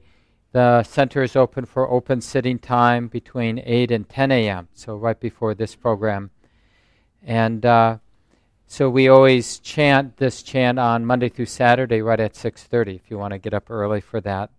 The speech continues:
chanting. And it's really nice to, as we reflect on these four emotions of loving kindness and compassion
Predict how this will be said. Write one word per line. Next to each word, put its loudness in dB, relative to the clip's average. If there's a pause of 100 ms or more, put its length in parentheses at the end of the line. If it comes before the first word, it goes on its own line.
(220)
chanting. -12 (1300)
And 0
it's -4
really 4
nice 4 (460)
to, -2
as -2
we 2
reflect 2
on 2
these -2
four 2
emotions -4
of -8
loving -2
kindness -4
and -16
compassion -2